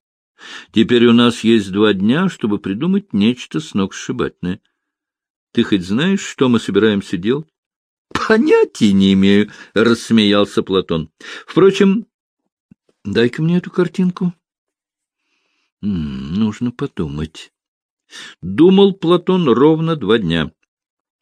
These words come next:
Вечером в четверг он повел Ларри в одну из семинарских аудиторий, запер дверь, взял кусок мела и встал у доски. Через полчаса он положил мел и посмотрел на Ларри.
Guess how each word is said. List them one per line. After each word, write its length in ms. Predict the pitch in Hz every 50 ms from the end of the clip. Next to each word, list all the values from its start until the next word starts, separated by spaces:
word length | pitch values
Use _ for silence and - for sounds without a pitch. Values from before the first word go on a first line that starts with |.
| _ _ _ _ - _ _
Вечером 720 | 104 98 104 127 139 131 113 - - - 87 90 85 78
в 100 | - -
четверг 680 | - - 85 78 - 80 87 143 190 - - - - - - - - - _
он 200 | 135 147 143 117
повел 340 | - 117 104 101 101 101 101
Ларри 580 | 98 98 101 113 120 117 113 107 101 95 - -
в 160 | - 90 95
одну 320 | 104 98 85 95 107 104
из 280 | 95 95 85 - - - - -
семинарских 960 | - - - 113 101 104 104 101 90 80 76 - - - - 76 - - -
аудиторий, 640 | 71 69 67 62 76 76 - 156 160 165 170 160 127
запер 460 | - 110 135 139 - - 78 71 -
дверь, 360 | - - 80 113 151 156 156 - - - - _ -
взял 400 | 85 85 82 107 143 143 120 113
кусок 460 | - - 87 - - 80 69 - -
мела 400 | 80 78 92 156 180 180 180 180
и 180 | 226 - 113
встал 400 | 101 - - - - 123 139 131
у 40 | 123
доски. 480 | 117 107 104 - - - - 67 65 - - - - _ _
Через 440 | - - 151 147 117 107 98 -
полчаса 720 | - - 95 87 76 - - 78 76 - - 110 123 160 185
он 240 | - 131 120 107 80
положил 560 | - 101 90 87 82 - - 80 73 65 67
мел 440 | 76 82 101 123 151 185 190 202 - _ _ _ _ _ _ _ _ _
и 100 | - 98
посмотрел 840 | - - 90 - - 87 80 76 - 78 90 101 117 120 123 143 - _
на 260 | 78 78 80 90 95
Ларри. 520 | 95 82 73 65 62 64 64 64 64 58